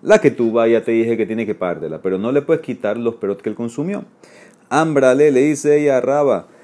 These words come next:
"Vejamor Juda Mara Harayuta Otsoferu", pero tú mismo dices que cuando se, hay una, una frase en, en la, en el contrato que se omitió, tú dices que eso es un error del sofer,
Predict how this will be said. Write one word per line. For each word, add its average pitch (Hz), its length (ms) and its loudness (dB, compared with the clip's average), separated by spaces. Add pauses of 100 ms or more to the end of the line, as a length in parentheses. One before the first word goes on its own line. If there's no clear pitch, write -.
(160)
"Vejamor 160 640 4
Juda 180 280 2
Mara 170 240 2
Harayuta 143 600 2
Otsoferu", 156 440 2
pero 143 200 6
tú 208 200 0
mismo 185 400 2
dices 104 640 -2
que 120 160 -6
cuando 117 680 -2 (680)
se, 117 500 -2 (420)
hay 143 220 0
una, 147 360 -4
una 139 380 -4
frase 120 720 -6
en, 110 140 -6
en 104 200 -4
la, 101 300 -2
en 104 80 -6
el 101 180 -6
contrato 113 580 -4
que 101 120 -2
se - 140 -2
omitió, 107 680 2
tú - 220 -4
dices 143 240 0
que 131 100 -2
eso 123 180 -2
es 139 60 0
un 143 320 -6
error 131 680 0
del 117 240 0
sofer, - 680 0